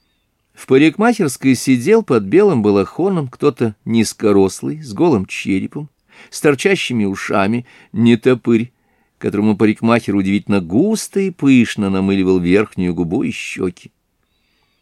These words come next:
Ловко сняв всю эту млечность бритвой, парикмахер опять немножко взмылил и опять снял, на этот раз из-под низу, небрежными, короткими толчками, и нетопырь, раскорякой привстал,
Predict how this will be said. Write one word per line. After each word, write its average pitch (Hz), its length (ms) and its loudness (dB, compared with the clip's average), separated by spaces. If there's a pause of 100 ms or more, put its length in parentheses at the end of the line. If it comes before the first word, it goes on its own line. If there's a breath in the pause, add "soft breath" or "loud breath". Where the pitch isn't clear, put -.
(540)
Ловко 190 420 2
сняв 180 400 -2
всю - 240 -2
эту 160 340 2
млечность 147 800 0
бритвой, 139 580 -2 (440)
парикмахер 117 500 -2
опять 110 440 0
немножко 107 520 -2
взмылил 101 800 0
и 104 80 0
опять 92 260 -2
снял, 98 600 -4 (340 soft breath)
на 127 320 2
этот 110 240 -4
раз 117 240 -2
из-под 127 540 -2
низу, 107 560 2 (320 soft breath)
небрежными, 135 880 2
короткими 107 480 0
толчками, 123 720 -4 (580 soft breath)
и 170 140 0
нетопырь, 170 640 0 (120)
раскорякой 120 680 0
привстал, 175 760 -2